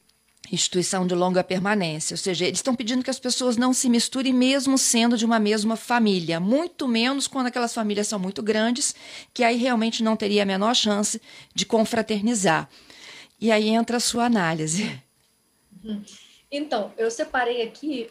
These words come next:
Speaker 2: Fernanda, para os nossos ouvintes, assim, ah, é claro que o final do ano é um momento que ninguém quer ficar sozinho, né, Fernanda? A gente quer confraternizar, principalmente um ano difícil como o nosso,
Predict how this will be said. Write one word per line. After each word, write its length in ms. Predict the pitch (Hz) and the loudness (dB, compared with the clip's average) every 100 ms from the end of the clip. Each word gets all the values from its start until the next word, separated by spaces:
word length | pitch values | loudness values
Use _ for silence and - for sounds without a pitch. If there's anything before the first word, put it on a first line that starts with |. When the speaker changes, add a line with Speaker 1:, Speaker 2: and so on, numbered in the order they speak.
| - | -14
Speaker 2:
Fernanda, 380 | 208 196 190 185 - | -14 -12 -12 -14 -12
para 140 | 208 | -6
os 160 | 208 - | -6 -6
nossos 400 | 196 196 208 180 | -10 -10 -12 -14
ouvintes, 560 | 175 190 214 190 - | -14 -10 -10 -10 -12
assim, 500 | 202 208 - 233 208 - _ _ _ _ 214 | -12 -12 -8 -6 -6 -10 _ _ _ _ -2
ah, 380 | 214 214 196 - | 0 0 -2 -8
é 60 | 226 | -10
claro 460 | - 240 277 277 | -4 0 0 -2
que 80 | 254 | -8
o 20 | |
final 320 | - 220 214 | -10 -6 -4
do 160 | 214 202 | -4 -4
ano 460 | 214 214 214 202 - _ _ _ - _ | -2 -2 -2 -6 -8 _ _ _ -20 _
é 100 | 208 | -4
um 100 | 226 | -2
momento 480 | 226 220 214 214 - | -2 -4 -6 -10 -12
que 260 | 233 214 - | -10 -8 -8
ninguém 300 | 214 233 262 | -4 -4 -2
quer 120 | 269 | -4
ficar 220 | - 220 | -6 -8
sozinho, 720 | 214 220 214 - 240 277 285 | -6 -4 -6 -6 -6 -4 -4
né, 100 | 233 | -6
Fernanda? 320 | 226 214 196 185 | -8 -8 -8 -8
A 60 | |
gente 240 | 214 214 - | -10 -10 -6
quer 520 | 220 240 269 262 - _ _ - | -2 0 0 -4 -10 _ _ -4
confraternizar, 1000 | 233 233 226 220 233 220 202 214 208 - | -2 -2 -4 -2 -4 -4 -4 -4 -4 -2
principalmente 500 | 262 262 254 254 247 | -2 -2 -4 -6 -6
um 60 | |
ano 160 | 240 240 | -6 -8
difícil 800 | 254 - - 277 349 - - 269 | -12 -16 -4 2 2 0 -10 -12
como 240 | 233 220 | -8 -6
o 40 | 220 | -6
nosso, 580 | 214 240 - - 320 | -2 -2 -4 -8 -14